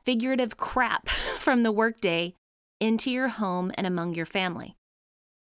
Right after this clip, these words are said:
Your work environment may feel like it's in a nosedive, but that doesn't mean your family environment has to be in one too. So wash off the workday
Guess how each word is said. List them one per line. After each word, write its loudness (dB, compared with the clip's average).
Your 4
work 4
environment 4
may 4
feel 0
like 2
it's 0
in 2
a 4
nosedive, 4
but 2
that 0
doesn't 2
mean 4
your 0
family 2
environment 2
has 0
to 0
be 2
in 2
one 0
too. -2
So 2
wash 4
off 2
the 2
workday -2